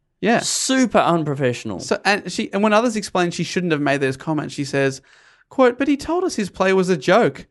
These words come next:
Speaker 1: and that's how I treated it." So not very nice, which is a classic from a heckler at a stand-up night saying,
Speaker 2: Yeah.
Speaker 1: "I was just helping.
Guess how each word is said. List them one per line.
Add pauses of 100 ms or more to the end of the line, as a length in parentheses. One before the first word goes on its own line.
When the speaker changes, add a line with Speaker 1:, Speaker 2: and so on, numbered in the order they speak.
(180)
Speaker 1:
and
that's
how
I
treated
it." (680)
So
not
very
nice,
which
is
a
classic
from
a (220)
heckler
at
a
stand-up
night
saying,
Speaker 2:
Yeah. (140)
Speaker 1:
"I
was (140)
just
helping.